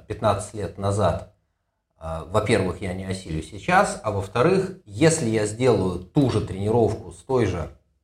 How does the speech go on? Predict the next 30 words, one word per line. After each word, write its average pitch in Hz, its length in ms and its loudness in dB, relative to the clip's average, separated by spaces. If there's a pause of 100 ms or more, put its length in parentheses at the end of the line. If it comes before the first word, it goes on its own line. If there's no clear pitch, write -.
(140)
относительно 95 760 -8 (100)
интенсивностью, 113 920 0 (880)
э, 85 480 0 (120)
мне 123 240 4
понадобится 120 600 2
больше 113 360 0
времени 123 420 0
для 90 160 -10
того, 95 180 0
чтобы 90 300 -4
потом 92 420 -4
прийти 101 300 -6
в 87 60 -8
себя 156 340 2
и, 98 520 -4 (1080)
ну, 131 120 4
либо 101 200 2
сделать 95 360 -2
что-то - 320 -10
похожее, 113 1000 2 (100)
то 120 100 2
же 110 140 -2
самое, 98 440 -2
да, 120 240 4
либо 85 600 -4 (340)
просто - 300 -20
вернуться 92 400 -12
к - 100 -20
исходному 82 480 -12
уровню 78 220 -10